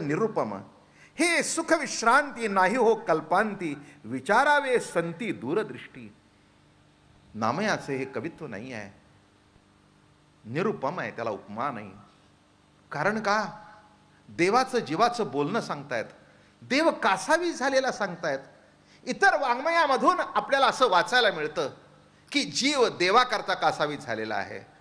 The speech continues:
आणि नामदेव महाराजांच्या वाङ्मयामधून हे वाचायला मिळतं की देव नामाकरता कासावीस झालेला आहे.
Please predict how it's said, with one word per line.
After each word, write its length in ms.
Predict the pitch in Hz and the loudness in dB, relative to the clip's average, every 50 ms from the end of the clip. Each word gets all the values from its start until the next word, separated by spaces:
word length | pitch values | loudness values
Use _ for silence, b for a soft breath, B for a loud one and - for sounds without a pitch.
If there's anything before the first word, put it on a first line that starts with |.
| b b b b b b b | b b b b b b b
आणि 180 | - 160 180 170 | -4 -2 0 0
नामदेव 440 | 151 151 165 156 165 190 240 262 226 | 0 2 0 0 2 2 2 4 4
महाराजांच्या 540 | 196 170 185 185 170 170 170 160 170 170 | 4 4 4 2 0 -2 -4 -2 -2 0
वाङ्मयामधून 720 | 139 131 127 127 131 139 156 175 165 151 143 139 139 - | 0 0 0 -2 -2 -2 -2 -2 0 -2 -2 -6 -8 -10
हे 200 | 139 - - 196 | -8 -6 -4 -2
वाचायला 500 | 160 131 127 127 - - 208 196 170 143 | 0 0 0 0 0 0 0 2 2 0
मिळतं 420 | 131 127 123 120 - - 135 120 113 B B B B B - | -2 -4 -6 -8 -8 -6 -6 -6 -6 B B B B B -4
की 120 | 196 190 | -2 -2
देव 340 | 165 117 175 214 240 226 196 | 0 4 4 4 4 4 0
नामाकरता 720 | 170 160 170 180 185 214 294 320 302 269 247 - - 214 | -2 0 0 2 2 4 2 2 2 0 -2 0 -2 -2
कासावीस 460 | - 190 165 - - 160 143 139 139 | 0 0 0 0 2 0 -2 -2 -4
झालेला 340 | 143 - 98 98 - - - | -8 -8 -10 -10 -10 -10 -14
आहे. 240 | - 80 - - | -16 -18 -18 -20